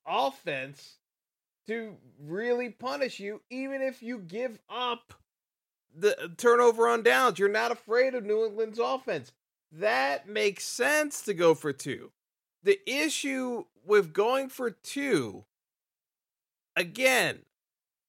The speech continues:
yes, you want to put up touchdowns against the Chiefs, but at the same time, you still need to have points on the board.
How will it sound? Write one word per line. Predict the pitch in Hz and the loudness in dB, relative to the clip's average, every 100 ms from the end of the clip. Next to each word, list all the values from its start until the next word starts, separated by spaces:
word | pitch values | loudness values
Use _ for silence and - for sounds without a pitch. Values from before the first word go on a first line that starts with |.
| _ _ _ _ | _ _ _ _
yes, | - 240 262 233 - | -2 2 2 2 -4
you | 185 226 | -6 -2
want | 240 262 | 2 2
to | 262 | 2
put | 254 247 | 2 0
up | 240 - | 0 -2
touchdowns | 240 233 - 233 226 220 | -2 -2 -2 0 0 -2
against | 202 214 - | -4 -4 -6
the | 202 | -14
Chiefs, | - 233 175 - - - _ _ _ _ _ _ - | -12 -8 -8 -10 -18 -20 _ _ _ _ _ _ 4
but | 269 175 - _ _ _ _ _ - | 6 6 2 _ _ _ _ _ 0
at | 220 226 | 0 2
the | 226 | -4
same | - 262 277 269 | 2 4 4 0
time, | - 254 262 220 185 175 - _ - | -2 2 6 6 4 -2 -12 _ -8
you | 233 254 | -4 -4
still | - - 247 311 294 269 233 - | -6 -8 -2 6 6 8 4 2
need | 180 247 262 233 - 175 | -6 -2 -2 -4 -10 -6
to | 214 | -4
have | 202 226 240 220 | 2 4 4 2
points | 220 240 254 233 | -2 0 0 0
on | 226 208 | -2 -2
the | |
board. | 165 226 269 170 | -4 2 4 4